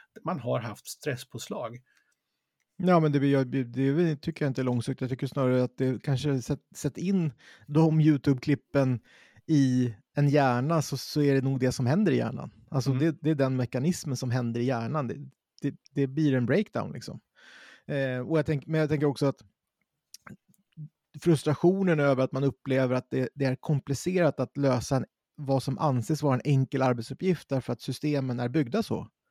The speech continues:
Speaker 1: Mm.
Speaker 2: Det är också otroligt frustrerande och kan skapa st-, stress och <laughs> kan också skapa den här knäcka tangentbord, liksom.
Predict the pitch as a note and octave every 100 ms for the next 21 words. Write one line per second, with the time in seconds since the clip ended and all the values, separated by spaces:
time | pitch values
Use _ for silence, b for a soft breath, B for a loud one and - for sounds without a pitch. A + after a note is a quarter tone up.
0 | _ B2+ A2 - _ _ _ _ _ _
1 | - D#3 G#3 C#3+ - A#3+ - C#3+ B2+ -
2 | B2+ - B2 A#2+ A#2+ B2+ C3 - B2+ B2+
3 | A#2+ - _ - D3 C3+ - - C#3 B2
4 | - - D3 C#3+ - D#3+ - - C3 -
5 | B2+ A#2 B2 A#2 - B B - D3+ -
6 | C3+ - C3+ C3 A#2+ - A2+ A2 G#2+ G#2+
7 | A2+